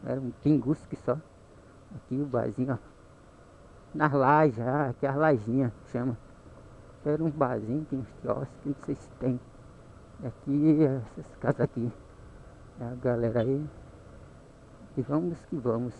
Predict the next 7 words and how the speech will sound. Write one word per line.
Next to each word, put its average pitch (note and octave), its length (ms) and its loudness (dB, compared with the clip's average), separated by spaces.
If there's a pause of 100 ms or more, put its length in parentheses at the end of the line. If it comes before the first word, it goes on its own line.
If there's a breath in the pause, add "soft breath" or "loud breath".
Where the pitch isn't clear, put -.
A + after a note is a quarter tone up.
filmando C3 360 0
aí A#2+ 240 0 (540)
os - 160 -16
torrões C3 480 4
de C#3+ 360 6
Morelândia, C#3+ 560 6
Pernambuco. B2+ 680 0